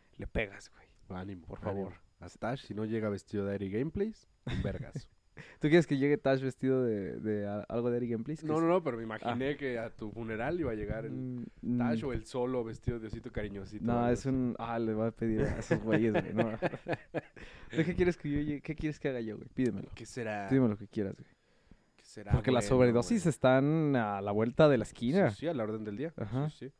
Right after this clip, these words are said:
Speaker 2: Yo, yo quiero, güey, que si yo muero primero, llegues tú, carnal. ¿Con qué será bueno, güey? Uy, güey.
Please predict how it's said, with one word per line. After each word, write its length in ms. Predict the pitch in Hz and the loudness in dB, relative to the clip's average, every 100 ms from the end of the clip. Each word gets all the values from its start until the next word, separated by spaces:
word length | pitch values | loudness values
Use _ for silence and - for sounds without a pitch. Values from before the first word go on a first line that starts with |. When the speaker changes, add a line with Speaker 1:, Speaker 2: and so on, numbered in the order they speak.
| _ - - _ _ _ _ | _ -20 -20 _ _ _ _
Speaker 2:
Yo, 320 | 113 139 180 190 175 117 | -2 2 2 0 -8 -6
yo 220 | 156 185 - | -6 -6 -8
quiero, 460 | 147 165 170 147 | 2 6 6 4
güey, 220 | 131 131 131 | 0 -4 -6
que 60 | |
si 100 | - | -8
yo 100 | 127 | 0
muero 280 | 143 156 147 | 2 4 2
primero, 640 | - 107 117 135 127 127 247 - - _ _ _ _ _ _ _ _ _ _ _ _ 113 | 0 -2 2 4 4 2 0 -8 -20 _ _ _ _ _ _ _ _ _ _ _ _ -14
llegues 480 | 120 180 180 147 - | -4 -4 -2 -8 -12
tú, 180 | - 180 | -8 -8
carnal. 580 | - 127 117 120 170 262 - _ _ | -6 -8 -6 -6 -6 -8 -14 _ _
¿Con 160 | 107 104 _ | -20 -20 _
qué 120 | - | -20
será 320 | - 113 107 | -20 -20 -20
bueno, 560 | 104 98 120 - 113 98 | -20 -20 -20 -16 -16 -16
güey? 180 | 87 87 95 _ _ _ _ _ _ _ _ _ _ | -18 -20 -20 _ _ _ _ _ _ _ _ _ _
Uy, 300 | - 127 135 | -6 2 2
güey. 320 | 113 107 107 | 2 -4 -8